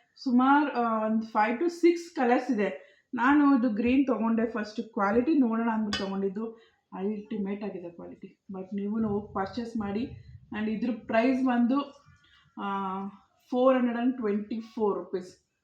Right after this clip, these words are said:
ಫೋರ್ ಟ್ವೆಂಟಿ ಫೋರ್. ಬರೀ ಇದು ಪೀಸ್ ಮಾತ್ರ, ಮೆಟೀರಿಯಲ್ ಮಾತ್ರ. ನನಗೆ ಸ್ಟಿಚಿಂಗ್ಗೆ ಎಕ್ಸ್ಟ್ರಾ ಫೋರ್ ಹಂಡ್ರೆಡ್ ರುಪೀಸ್ ಆಯಿತು.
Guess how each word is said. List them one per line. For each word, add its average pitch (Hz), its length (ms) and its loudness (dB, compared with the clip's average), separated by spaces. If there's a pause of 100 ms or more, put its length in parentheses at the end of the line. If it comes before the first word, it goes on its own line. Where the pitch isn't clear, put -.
(280)
ಫೋರ್ 247 260 2
ಟ್ವೆಂಟಿ 202 280 -2
ಫೋರ್. 202 300 -4
ಬರೀ 214 180 -2
ಇದು 208 300 -4
ಪೀಸ್ 277 440 2
ಮಾತ್ರ, 202 340 2
ಮೆಟೀರಿಯಲ್ 240 680 2
ಮಾತ್ರ. 190 300 -4 (540)
ನನಗೆ 277 220 4
ಸ್ಟಿಚಿಂಗ್ಗೆ 294 640 4
ಎಕ್ಸ್ಟ್ರಾ 240 440 -2
ಫೋರ್ 220 280 0
ಹಂಡ್ರೆಡ್ 202 240 0
ರುಪೀಸ್ 208 320 -4
ಆಯಿತು. 180 500 -6